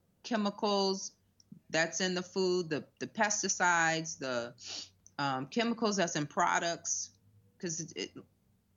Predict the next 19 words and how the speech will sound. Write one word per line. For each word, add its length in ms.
uh, 100
as 180
you 60
stated, 540
this 340
is 140
a, 400
this 140
is 140
a 100
lifestyle 560
change, 380
not 200
just 260
food. 400
It's 520
hair 220
care 340
products, 760